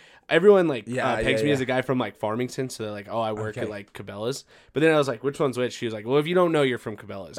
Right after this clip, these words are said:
Speaker 1: And, like,
Speaker 2: <laughs>
Speaker 1: that was the, like, hardest shit ever. And I was
Speaker 2: Yeah.
Speaker 1: like, "Fuck, like, how do I
Speaker 2: Yeah.
Speaker 1: even come back from that?" I was like, "And she's just so good."
Speaker 2: Yeah, I know. I have a lot of love for Sarah. She's a real close friend and, and a great person, man. Her and her, her and her wife are opening up a comedy club here
Speaker 1: I
Speaker 2: in
Speaker 1: saw
Speaker 2: town,
Speaker 1: that.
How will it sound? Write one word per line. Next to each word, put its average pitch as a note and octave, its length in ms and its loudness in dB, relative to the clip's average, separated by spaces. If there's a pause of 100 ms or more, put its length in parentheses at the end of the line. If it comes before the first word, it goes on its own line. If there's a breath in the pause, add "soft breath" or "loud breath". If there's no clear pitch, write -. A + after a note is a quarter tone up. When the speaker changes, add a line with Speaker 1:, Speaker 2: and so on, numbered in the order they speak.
Speaker 1:
And, A#3+ 140 8
like, G3+ 280 6
Speaker 2:
<laughs> G3 220 2
Speaker 1:
that F#3+ 160 10
was A#3 180 8
the, B3 100 12
like, A3+ 200 8
hardest F#3 540 4
shit F3+ 300 2
ever. E3 260 4
And D3 80 4
I C#3 80 4
was C#3 120 2
Speaker 2:
Yeah. D3+ 40 2
Speaker 1:
like, C#3+ 240 2 (360 soft breath)
"Fuck, E3+ 360 -4
like, B2 120 -4
how D#3 140 4
do A#3 80 6
I C#3 280 2
Speaker 2:
Yeah. G3 100 4
Speaker 1:
even B2+ 240 -2
come A#2+ 180 -4
back G#2+ 240 -4
from G#2 100 -10
that?" G2+ 200 -10
I E2 40 -8
was A2+ 80 -8
like, G2+ 160 -16 (240)
"And D3+ 100 -4
she's D3+ 160 -8
just F#3+ 260 -4
so C#3 180 0
good." B2 340 -10 (140)
Speaker 2:
Yeah, E2+ 140 -16 (380)
I G#2+ 120 -8
know. F#2+ 240 -8 (160)
I G#2+ 60 -10
have G#2+ 100 -8
a A2+ 60 -6
lot G#2+ 200 -4
of G#2 80 -4
love G2+ 160 -4
for G2+ 140 -8
Sarah. F#2+ 320 -10
She's F#2+ 340 -14 (160)
a G2 200 -12 (220)
real A2+ 280 -6
close G#2 320 -10
friend F#2+ 280 -10
and, F#2+ 200 -14
and G#2 200 -10
a G#2 40 -10
great G#2+ 400 -8
person, G2 420 -16
man. G2 160 -12
Her G#2+ 160 -8
and G#2+ 100 -8
her, G#2 220 -10 (460 loud breath)
her C#3 120 -2
and C3 80 2
her C3 60 2
wife B2 260 0
are A#2+ 120 0
opening A#2 280 -4
up A2+ 120 -8
a G#2+ 40 -14
comedy B2+ 380 -6
club B2 320 -6
here A#2+ 140 -8
Speaker 1:
I - 20 -4
Speaker 2:
in G2+ 60 -6
Speaker 1:
saw G#2 160 -6
Speaker 2:
town, B2 300 -4
Speaker 1:
that. B2+ 80 -12